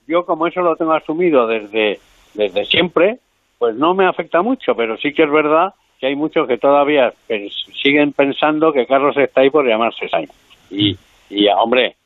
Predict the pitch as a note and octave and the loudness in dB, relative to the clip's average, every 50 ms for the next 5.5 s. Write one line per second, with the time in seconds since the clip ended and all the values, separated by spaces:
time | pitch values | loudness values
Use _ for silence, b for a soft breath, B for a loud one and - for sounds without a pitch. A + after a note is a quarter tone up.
0 | _ _ _ _ _ _ _ _ A2+ A2 A2 A2+ A2+ A2+ - B2 B2 C3 C3+ C#3 | _ _ _ _ _ _ _ _ _ -10 -6 -4 -4 -2 0 0 0 2 0 0
1 | C3+ B2+ A#2+ A2 - - A2+ A2+ A2+ B2 B2+ B2+ C3 C#3+ C3+ - - C#3 C3 C3+ | 2 0 0 0 -2 -4 -8 -6 -2 -2 0 0 0 -2 -4 -2 -2 -2 0 0
2 | C3+ C#3 C#3 C#3 C3+ C3 C3+ C3+ B2+ - C3 B2+ A#2+ B2 C3+ C3+ C3 - C3+ C3 | 0 0 2 0 0 -2 -4 -8 -8 -4 -4 -4 -4 -4 -6 -8 -8 -8 -8 -6
3 | C3 C3 C3+ C3+ C3 C3 B2+ - - C#3+ C#3 C#3 C3+ C3+ C3+ B2+ B2 C3 - - | -4 -2 0 0 0 0 -2 -2 0 0 0 0 0 -4 -6 -8 -10 -10 -4 -2
4 | D3+ D3 - _ - G#2 - - - - C3 B2+ B2+ B2+ B2+ C3+ B2+ - C#3 C#3 | -2 -2 -2 _ -10 -10 -10 -12 -8 -6 -4 -2 -2 0 0 -2 0 2 2 4
5 | C3+ C3+ C3 B2+ - D3+ D3+ D3 D3 E3+ | 4 4 2 0 -2 -2 0 2 2 0